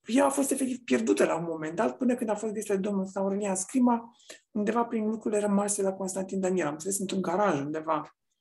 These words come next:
Constantin Daniel nu a avut copii și de-aia ce a rămas după moartea lui s-a rătăcit o vreme. Așa a ajuns la mine, care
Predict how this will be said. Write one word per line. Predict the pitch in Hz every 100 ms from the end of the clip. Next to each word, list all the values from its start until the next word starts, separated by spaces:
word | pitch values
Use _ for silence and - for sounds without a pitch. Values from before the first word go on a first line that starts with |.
| - _ -
Constantin | 208 202 202 220
Daniel | 214 220
nu | 214
a | 196
avut | 180 -
copii | 196 190 262
și | 233
de-aia | - 247 233 - - - - _
ce | -
a | 226
rămas | 226 226 226
după | 202 -
moartea | 214 214 214 226
lui | 233 254 233 233 - _ _
s-a | - 233
rătăcit | 233 - - -
o |
vreme. | 147 147 139 147 - _ _ _ _ _ _ _ _ _ _ -
Așa | 262 240 262
a | 214
ajuns | 196 202
la | 185
mine, | 190 277 277 262
care | - 220 -